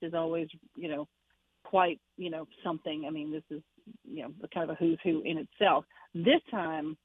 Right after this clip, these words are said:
it is like everybody <laughs> has come back for this one, because the, the performers and the presenters, uh, list is, is huge as well. Um, Elton John,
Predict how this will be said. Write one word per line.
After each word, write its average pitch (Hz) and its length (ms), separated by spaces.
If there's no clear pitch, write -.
it 254 160
is 240 160
like 208 200
everybody 214 540
<laughs> - 40
has 240 120
come 208 180
back 185 300
for 214 120
this 226 240
one, 330 200
because 185 480
the, 180 140
the 185 80
performers 214 600
and 170 120
the 170 60
presenters, 180 580
uh, 120 260
list 185 380
is, 160 340
is 165 180
huge 185 320
as 151 100
well. 165 460
Um, 139 360
Elton 143 360
John, 170 520